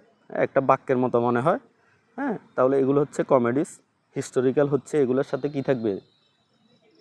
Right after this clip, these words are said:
নাম তো আছে, পাশাপাশি কি থাকবে? রোমান সংখ্যা থাকবে। তাহলে এগুলো হচ্ছে হিস্টোরিক্যাল প্লে। আর ট্র্যাজেডি কমেডি কোনগুলো?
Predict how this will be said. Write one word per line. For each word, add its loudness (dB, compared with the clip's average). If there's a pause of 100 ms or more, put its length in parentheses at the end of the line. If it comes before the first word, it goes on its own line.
নাম 2
তো 2
আছে, 4
পাশাপাশি 0
কি -6
থাকবে? 0 (320)
রোমান 2
সংখ্যা -4
থাকবে। -8 (100)
তাহলে 0
এগুলো 2
হচ্ছে -2
হিস্টোরিক্যাল -2
প্লে। -12 (520)
আর -2
ট্র্যাজেডি 2
কমেডি 4
কোনগুলো? 2